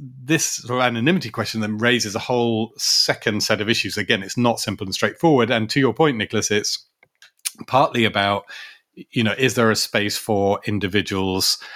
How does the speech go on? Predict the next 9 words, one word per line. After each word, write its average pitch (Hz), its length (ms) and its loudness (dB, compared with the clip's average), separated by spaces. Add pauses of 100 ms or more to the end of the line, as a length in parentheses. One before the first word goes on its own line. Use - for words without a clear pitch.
(300)
uh, 95 400 2 (120)
who 104 140 2
are 98 120 4
doing 104 420 2
something 101 420 0
which 101 240 -4
is 92 160 -4
regarded 107 760 2
as 101 420 2